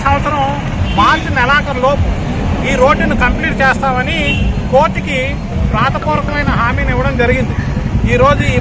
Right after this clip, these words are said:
మండల్ లీగల్ సర్వీస్ అథారిటీకి వ్రాతపూర్వకమైన హామీ ఇవ్వడం జరిగింది. ఈ సందర్భంగా వారు ఇచ్చిన మాట మేరకు, ఈ రోడ్డు కార్యక్రమాన్ని పూర్తి చేస్తామని వారు ఇచ్చిన హామీ మేరకు, మాట మేరకు, అలాగే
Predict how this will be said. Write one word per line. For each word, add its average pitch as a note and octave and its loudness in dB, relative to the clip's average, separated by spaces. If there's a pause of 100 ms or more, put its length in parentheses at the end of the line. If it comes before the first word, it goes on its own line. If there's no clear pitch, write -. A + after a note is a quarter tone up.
మండల్ C4+ 2
లీగల్ C4 2
సర్వీస్ B3+ 2
అథారిటీకి B3 0 (260)
వ్రాతపూర్వకమైన C4+ 0
హామీ C4 2
ఇవ్వడం A#3+ 2
జరిగింది. F4+ 2 (580)
ఈ - 2 (100)
సందర్భంగా C#4 4 (220)
వారు C4+ 4
ఇచ్చిన - 2 (120)
మాట B3+ 4 (120)
మేరకు, C4+ 2 (520)
ఈ - 4 (100)
రోడ్డు B3+ 4 (100)
కార్యక్రమాన్ని C#4 0
పూర్తి B3+ 0
చేస్తామని C4+ 0
వారు B3 0
ఇచ్చిన A#3+ 2 (100)
హామీ B3+ 2
మేరకు, B3+ 2 (140)
మాట A#3+ 0 (140)
మేరకు, - 0 (480)
అలాగే D4 2